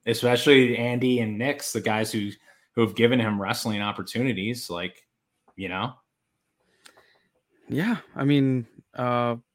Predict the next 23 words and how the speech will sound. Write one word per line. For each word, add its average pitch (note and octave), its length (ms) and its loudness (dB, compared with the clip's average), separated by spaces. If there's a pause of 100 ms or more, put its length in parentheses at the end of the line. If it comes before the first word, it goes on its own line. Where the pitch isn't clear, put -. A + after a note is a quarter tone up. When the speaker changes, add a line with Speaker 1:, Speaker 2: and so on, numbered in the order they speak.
(280)
Speaker 2:
you C#3+ 120 -2
know, A#2+ 120 -2
Carlos D3 600 4
Gali D3+ 340 2
was D3 200 -2
there, C#3+ 260 -2
Carlos B2+ 420 -4
Robles C3 280 -4
was B2+ 160 -4
there, C3 300 2
like, A2+ 280 -6
they B2 140 -2
were A#2+ 180 -2
all, A#2 380 -2 (420)
you C3 80 -6
know, B2 120 0
in D3+ 220 4
their D3 200 6
support C3 500 2
of A#2+ 120 -4
this B2 260 -8
man, B2 380 -4
and, G#2+ 580 -10